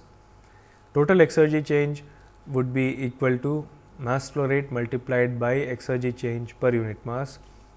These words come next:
Mass flow rate is given as two kilograms per second, and, uh, therefore, we get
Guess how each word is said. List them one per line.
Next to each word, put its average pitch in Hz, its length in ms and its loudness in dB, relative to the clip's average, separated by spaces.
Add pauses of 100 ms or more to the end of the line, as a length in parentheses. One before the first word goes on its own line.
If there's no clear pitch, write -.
(120)
Mass 135 220 -6
flow 139 120 0
rate 131 160 4
is 117 120 -2
given 120 220 -4
as 110 200 -8
two 143 280 -4 (480)
kilograms 120 460 0
per 110 140 -10
second, 143 420 -4 (1000)
and, 113 460 -4
uh, 113 140 -2
therefore, 123 560 0 (440)
we 123 140 0
get 123 380 0